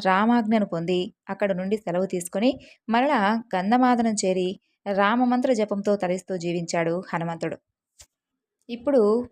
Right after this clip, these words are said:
మరొక చక్కని కథ గురించి తెలుసుకుందాం. పూర్వం సోమదత్తుడు అనేటటువంటి చంద్రవంశరాజు ఉండేవాడు. అతను సత్యవాది,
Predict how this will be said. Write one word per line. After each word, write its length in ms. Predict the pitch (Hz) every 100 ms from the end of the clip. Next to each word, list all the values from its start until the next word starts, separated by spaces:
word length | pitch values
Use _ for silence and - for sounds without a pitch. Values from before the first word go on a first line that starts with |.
| 226
మరొక 240 | 214 214
చక్కని 400 | 220 202 240 247
కథ 180 | 233 202
గురించి 320 | 202 196 196
తెలుసుకుందాం. 580 | 208 180 - - - - - _ _ _ _
పూర్వం 560 | 254 294 294 214 208 233
సోమదత్తుడు 800 | 233 214 240 247 233 214 202 202
అనేటటువంటి 960 | 202 185 190 180 190 208 240 175 208 226 _ _
చంద్రవంశరాజు 960 | - 214 233 285 262 226 214 196 180 214
ఉండేవాడు. 440 | 190 170 170 165 - _ _ _
అతను 360 | 214 214 196 226
సత్యవాది, 640 | 226 180 - 214 190 175